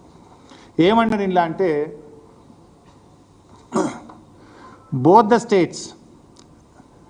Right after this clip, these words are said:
and K R M B will discuss and finalize the protocols for handing over of the Na-, Nagarjuna Sagar Dam, Srisailam Dam and all the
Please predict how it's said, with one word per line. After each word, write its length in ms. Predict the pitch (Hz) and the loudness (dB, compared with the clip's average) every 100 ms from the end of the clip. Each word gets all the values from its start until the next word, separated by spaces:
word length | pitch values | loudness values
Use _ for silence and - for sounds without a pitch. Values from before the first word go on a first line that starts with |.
| - - - | -20 -8 0
and 240 | 165 214 | 2 2
K 240 | - 185 | 0 2
R 160 | 202 208 | 2 2
M 140 | 214 | 0
B 100 | 214 220 | 0 0
will 180 | 185 | 0
discuss 380 | 143 170 165 233 | 2 0 0 0
and 160 | 226 175 | 0 -2
finalize 540 | 170 160 196 202 220 | -2 -2 0 0 0
the 120 | 190 185 | -2 -2
protocols 580 | 165 - 196 196 190 214 - - | -2 2 2 4 2 2 -12 -2
for 120 | 170 175 151 | 2 2 0
handing 300 | 160 196 226 214 | -2 0 2 4
over 120 | 202 190 | 4 2
of 40 | 165 | 0
the 60 | 165 | -4
Na-, 120 | 151 - - - - | -6 -16 -20 -18 -8
Nagarjuna 520 | 117 135 165 170 196 190 | -4 2 2 2 -2 0
Sagar 240 | 196 190 | 0 0
Dam, 260 | 180 208 247 | -2 -4 -4
Srisailam 800 | - - 139 147 185 190 196 190 | -10 -4 -2 0 2 2 0 -2
Dam 280 | 202 233 233 165 | -2 -2 -4 -4
and 100 | 170 170 | 0 4
all 260 | 175 220 | 6 6
the 100 | 254 | 4